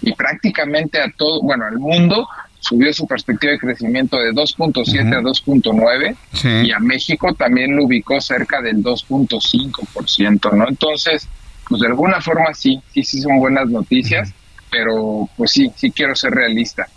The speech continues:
Speaker 1: Eso no quiere decir que vayamos a ver un año espectacular, no lo creo. Siguen muchas cosas ahí volando, sigue el covid de repente haciendo ruido,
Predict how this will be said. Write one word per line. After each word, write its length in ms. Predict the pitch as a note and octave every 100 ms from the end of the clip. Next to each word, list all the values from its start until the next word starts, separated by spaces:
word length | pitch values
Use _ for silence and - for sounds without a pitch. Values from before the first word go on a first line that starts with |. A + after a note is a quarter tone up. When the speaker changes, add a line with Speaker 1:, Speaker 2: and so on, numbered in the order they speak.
| -
Speaker 1:
Eso 200 | - A#2+
no 120 | C3+ C3+
quiere 200 | C#3 B2
decir 240 | C3 A#2+
que 80 | A#2
vayamos 400 | A2 A#2 B2+ A2
a 40 |
ver 160 | A#2 A#2
un 140 | A#2
año 220 | A#2+ B2+
espectacular, 960 | A#2+ - - G2+ - G#2 - G#2+ A#2+ C#3
no 160 | C3+ A#2+
lo 120 | G#2+
creo. 280 | G2+ C3 E3
Siguen 340 | - D3 B2+
muchas 360 | A#2 A#2+ B2 A#2
cosas 280 | B2 A2+ A2+
ahí 60 |
volando, 460 | G#2 A2 C3 D#3+ D#3
sigue 280 | - A#2 A#2
el 120 | A2+
covid 380 | - G#2+ A#2+ A2
de 80 | G#2+
repente 440 | G#2 G2 - -
haciendo 360 | - - G#2+ -
ruido, 400 | D3+ E3+ F3+